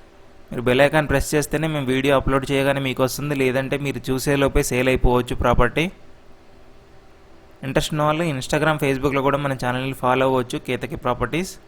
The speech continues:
చూడొచ్చు, చాలా ప్రీమియంగా చేపించుకున్నారు. కంప్లీట్ అక్రిలిక్ ఇంటీరియర్ ఉంటుంది.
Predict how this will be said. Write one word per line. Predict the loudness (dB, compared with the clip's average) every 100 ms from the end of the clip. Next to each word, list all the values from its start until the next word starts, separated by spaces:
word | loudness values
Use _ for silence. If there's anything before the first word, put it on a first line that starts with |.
| -20 -20 -20 -20 -20 -20 -20 -20 -20 -8
చూడొచ్చు, | -2 -2 -2 -4 -2
చాలా | 0 2 2
ప్రీమియంగా | 2 0 0 0 0 0
చేపించుకున్నారు. | -2 -4 -2 -4
కంప్లీట్ | 0 -2 0 0 2 2
అక్రిలిక్ | -2 -2 -2 -2 -6
ఇంటీరియర్ | -6 -2 0 0
ఉంటుంది. | -2 -4 -4 -4